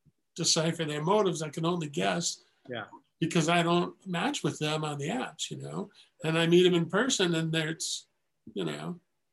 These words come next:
Speaker 1: well, usually when we meet in person, it's business related, and I won't,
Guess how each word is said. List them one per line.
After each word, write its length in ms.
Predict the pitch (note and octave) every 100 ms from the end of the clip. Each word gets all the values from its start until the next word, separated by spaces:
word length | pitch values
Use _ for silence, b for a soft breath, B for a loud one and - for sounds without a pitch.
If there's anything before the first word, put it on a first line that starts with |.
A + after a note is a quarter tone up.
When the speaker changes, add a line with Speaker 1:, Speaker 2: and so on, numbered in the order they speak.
| _ _ - - - - -
Speaker 1:
well, 280 | G3+ F#3 G3
usually 280 | A#3+ A#3
when 80 | F#3+
we 60 | F3+
meet 180 | E3+ E3+
in 100 | D#3
person, 320 | F#3 F#3+ D#3+
it's 80 | C3
business 360 | E3+ F3 F3+
related, 440 | E3 C#3+ C#3 C#3+ C#3+
and 140 | D2
I 100 | D#2+
won't, 380 | E2 F#2 G2